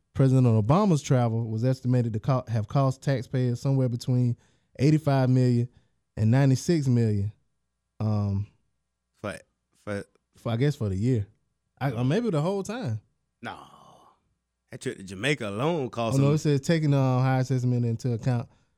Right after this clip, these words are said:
Speaker 1: so that would translate into twelve million per year. So Obama spent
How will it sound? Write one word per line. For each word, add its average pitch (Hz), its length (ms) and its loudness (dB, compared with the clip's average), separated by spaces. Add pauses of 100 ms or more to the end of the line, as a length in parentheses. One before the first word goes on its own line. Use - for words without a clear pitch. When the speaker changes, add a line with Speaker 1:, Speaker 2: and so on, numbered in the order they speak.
(160)
Speaker 1:
so 135 100 2
that 143 160 4
would 127 80 -2
translate 127 540 0
into 110 480 -4 (960)
twelve 147 260 2
million 135 220 2
per 127 120 -2
year. 123 240 2
So 113 380 -2 (280)
Obama 147 440 2
spent 131 320 -2